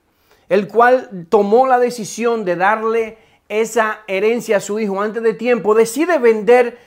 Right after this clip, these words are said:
su tierra. So, su lugar en la comunidad que él tenía, el estatus social, ahora no sería el mismo.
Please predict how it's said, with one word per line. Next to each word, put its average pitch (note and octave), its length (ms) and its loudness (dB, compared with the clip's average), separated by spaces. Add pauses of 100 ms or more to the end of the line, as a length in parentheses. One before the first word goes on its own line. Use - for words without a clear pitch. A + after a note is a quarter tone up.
(140)
su A#3+ 180 -4
tierra. A#3 600 2 (1160)
So, - 460 0 (120)
su - 200 0
lugar C4 520 4
en C#4 120 0
la B3+ 140 2
comunidad A3 580 0
que A#3 120 2
él B3+ 160 2
tenía, A#3 440 0
el F#3+ 80 -4
estatus C4+ 480 0
social, G#3+ 500 0 (160)
ahora B3 480 6
no B3+ 160 4
sería B3 360 2
el A3+ 60 0
mismo. A3+ 600 2